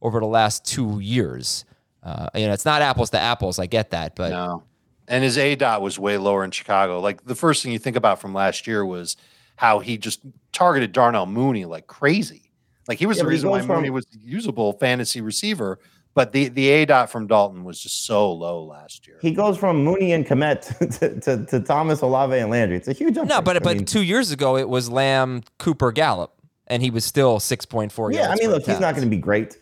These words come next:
Speaker 3: There, there's a reason why he's, you know, been a backup now for several seasons, because nobody wants to trust him as a starter. But, you know, hopefully he maximizes the potential of these guys. And just the, the offense is gonna change. You know, I mean, it's not gonna be a lot of downfield throws. So it's, it,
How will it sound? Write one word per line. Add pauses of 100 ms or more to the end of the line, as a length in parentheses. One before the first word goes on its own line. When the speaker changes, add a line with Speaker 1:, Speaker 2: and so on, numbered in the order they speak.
(140)
Speaker 3:
There,
there's
a
reason
why
he's,
you
know, (200)
been
a
backup
now
for
several
seasons,
because
nobody
wants
to
trust
him
as
a
starter. (460)
But, (240)
you
know,
hopefully
he
maximizes
the
potential
of
these
guys. (520)
And
just
the, (160)
the
offense
is
gonna
change.
You
know,
I
mean,
it's
not
gonna
be
a
lot
of
downfield
throws.
So
it's,
it,